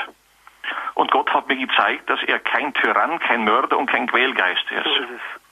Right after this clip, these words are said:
Speaker 1: Und es ist so, nach dem, was mir Gott gezeigt hat, weder Jesus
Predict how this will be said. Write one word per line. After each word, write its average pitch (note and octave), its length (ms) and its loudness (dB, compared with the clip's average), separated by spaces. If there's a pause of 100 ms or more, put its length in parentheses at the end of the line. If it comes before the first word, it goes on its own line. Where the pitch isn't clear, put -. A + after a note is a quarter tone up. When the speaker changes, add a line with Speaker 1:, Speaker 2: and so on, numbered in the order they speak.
(580)
Speaker 1:
Und C3 200 2
es A2 80 2
ist C3+ 260 2
so, C#3 280 4 (220)
nach A#2 220 2
dem, C#3 240 0
was C3+ 120 0
mir B2 120 0
Gott C#3 200 0
gezeigt A2 460 0
hat, D#3 160 0 (1200)
weder C#3+ 260 2
Jesus E3 440 2